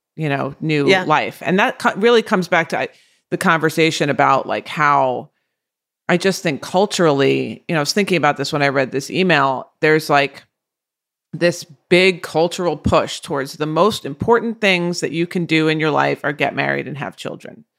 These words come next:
Speaker 1: You know, there's, like, baby showers and bridal showers and people traveling
Speaker 2: women
Speaker 1: for
Speaker 2: especially,
Speaker 1: weddings
Speaker 2: yeah.
Speaker 1: and, right. And there's no, like, promotion shower. There's no, "I passed the bar" shower. There's no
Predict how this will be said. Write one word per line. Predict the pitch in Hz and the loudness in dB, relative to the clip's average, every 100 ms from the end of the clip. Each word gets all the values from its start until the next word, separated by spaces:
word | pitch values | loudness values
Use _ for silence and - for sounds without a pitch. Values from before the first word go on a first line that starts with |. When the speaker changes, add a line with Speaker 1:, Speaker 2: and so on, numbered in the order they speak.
| _ _ _ _ | _ _ _ _
Speaker 1:
You | - | -4
know, | 151 139 | 0 0
there's, | 135 143 | 0 -2
like, | 165 170 - | -4 -4 -2
baby | 160 151 147 | 0 0 0
showers | - 143 131 123 123 | 2 0 0 -4 -4
and | 139 143 147 | -6 -4 2
bridal | 156 151 147 | 2 2 0
showers | 143 156 147 143 139 143 | -2 0 0 0 -2 -2
and | 143 143 | -4 -8
people | - 151 151 | -8 -6 -4
traveling | 156 165 151 143 147 | -2 0 2 2 2
Speaker 2:
women | 196 180 | 2 4
Speaker 1:
for | 160 | 4
Speaker 2:
especially, | 160 160 156 156 | 4 2 2 2
Speaker 1:
weddings | 160 151 | 0 0
Speaker 2:
yeah. | |
Speaker 1:
and, | 139 - | -4 -2
right. | 170 175 127 - _ _ _ _ _ | 0 2 0 -6 _ _ _ _ _
And | 165 165 147 143 - | -2 0 -2 -6 -2
there's | 180 190 | 2 2
no, | 208 208 196 | 4 4 4
like, | 160 147 - - | 2 -2 -8 -2
promotion | 208 170 156 - 151 | 2 4 2 0 -4
shower. | - 131 117 110 117 135 180 | -2 0 2 2 2 0 0
There's | - 165 160 | 2 0 2
no, | 175 170 170 165 | 4 4 6 4
"I | 147 165 | 4 0
passed | 170 156 - | 0 -2 -2
the | |
bar" | 156 151 147 147 | 2 4 4 2
shower. | - 120 110 131 147 160 | 0 0 2 2 4 4
There's | 165 151 | 2 2
no | 165 165 165 160 | 4 6 6 4